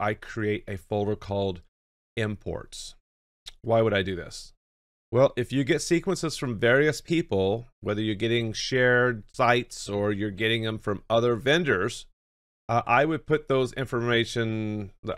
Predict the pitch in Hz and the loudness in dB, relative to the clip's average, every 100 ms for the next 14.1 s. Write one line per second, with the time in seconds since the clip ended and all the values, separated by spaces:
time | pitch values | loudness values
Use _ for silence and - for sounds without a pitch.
0 | 117 - - - - - 160 165 - 170 | -6 -10 -14 -16 -6 2 6 6 6 4
1 | 160 113 143 123 - 98 170 180 165 - | 4 4 4 4 -2 4 6 6 0 -2
2 | 131 135 127 123 120 147 120 101 92 _ | 0 0 2 -2 2 4 6 4 -4 _
3 | - 120 120 113 123 147 151 123 135 139 | -6 2 4 4 4 4 4 4 6 6
4 | 135 113 135 131 131 117 - 135 123 123 | 4 0 0 4 4 2 0 0 2 2
5 | 120 123 123 _ _ _ 107 110 127 117 | 2 2 -4 _ _ _ -8 -4 2 2
6 | - 113 117 - 117 113 107 - _ - | 2 -2 -2 0 4 4 2 -6 _ -16
7 | - - 156 147 139 120 123 120 113 - | -10 0 2 2 -2 -4 -2 0 0 -2
8 | 120 123 127 - 110 98 107 - 104 101 | -2 0 -2 2 2 2 -2 0 0 0
9 | 101 101 - 95 95 98 90 - 92 - | -4 -4 0 0 0 -4 -6 -10 -12 -14
10 | _ - 294 233 127 - - - 302 339 | _ 0 2 4 0 0 -2 -2 -6 0
11 | 208 - 127 107 104 131 143 98 95 - | 0 2 0 2 4 6 4 0 -6 -4
12 | 131 120 - 92 98 101 98 87 76 73 | 0 0 0 -2 2 4 4 2 -4 -8
13 | _ - 113 - 95 95 92 92 92 76 | _ -2 -2 -2 -2 2 2 0 -4 -6
14 | - | -12